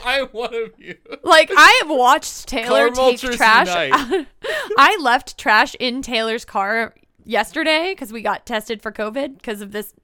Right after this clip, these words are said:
Speaker 2: Easter party that we went to.
Speaker 1: <laughs> Right.
Speaker 2: Um, so we got tested for covid yesterday. And, um, yeah, I left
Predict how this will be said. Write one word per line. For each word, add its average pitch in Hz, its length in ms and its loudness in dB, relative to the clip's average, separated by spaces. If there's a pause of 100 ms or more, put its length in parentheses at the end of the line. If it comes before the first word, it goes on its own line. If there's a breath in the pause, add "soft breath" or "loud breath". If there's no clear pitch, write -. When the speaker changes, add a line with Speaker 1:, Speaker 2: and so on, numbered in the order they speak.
Speaker 2:
Easter 233 360 -8
party 285 440 -4
that 269 160 -8
we 285 220 -8
went 311 180 -10
to. 370 300 -8
Speaker 1:
<laughs> - 100 -20
Right. 170 220 -4 (140)
Speaker 2:
Um, 320 600 0
so 247 160 -6
we 240 60 -10
got 226 160 -4
tested 233 200 -12
for 220 100 -14
covid 226 420 -6 (120)
yesterday. 196 500 -8 (440 loud breath)
And, 233 720 2 (140)
um, 208 640 2 (1120)
yeah, 349 460 -4
I 349 320 0
left 254 440 -8